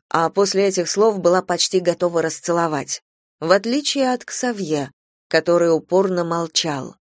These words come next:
Я дождалась, пока мы войдем в лифт, и перестала скрывать восторг. Боясь причинить боль, я очень осторожно приникла к Ксавье и обхватила ладонями его лицо. «Потрясающе! Еще немного, и ты будешь дома!»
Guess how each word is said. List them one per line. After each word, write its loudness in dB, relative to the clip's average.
Я 6
дождалась, 4
пока 0
мы -2
войдем 2
в 4
лифт, 0
и 0
перестала 2
скрывать -2
восторг. -4
Боясь 2
причинить -2
боль, 4
я 4
очень 2
осторожно 2
приникла 0
к -12
Ксавье 4
и 6
обхватила 2
ладонями 0
его 0
лицо. -4
«Потрясающе! 0
Еще 4
немного, 2
и 4
ты 0
будешь 0
дома!» 4